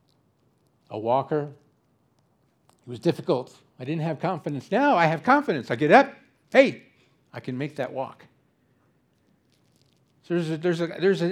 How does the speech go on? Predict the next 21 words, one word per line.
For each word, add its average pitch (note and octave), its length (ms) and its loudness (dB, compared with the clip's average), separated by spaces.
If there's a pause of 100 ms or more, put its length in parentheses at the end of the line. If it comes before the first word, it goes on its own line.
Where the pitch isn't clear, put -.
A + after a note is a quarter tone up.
a D#3+ 80 -2
knowing, E3+ 720 -2
a B2 60 -8
feeling G3+ 500 -4
of, D3 160 -8
of, C#3 260 -4
of C#3+ 240 -6
sureness F#3 720 -4
in C3+ 60 -8
yourself A2+ 580 -8
and, B2+ 260 -12 (300)
and C#3+ 120 -6
in D3+ 100 -4
your D#3 120 0
abilities C#3 720 2
to C3+ 120 -8
do F3 220 0
this. C3+ 220 -2
And C3+ 100 -12
so, F3 180 0 (260)
so F3+ 340 2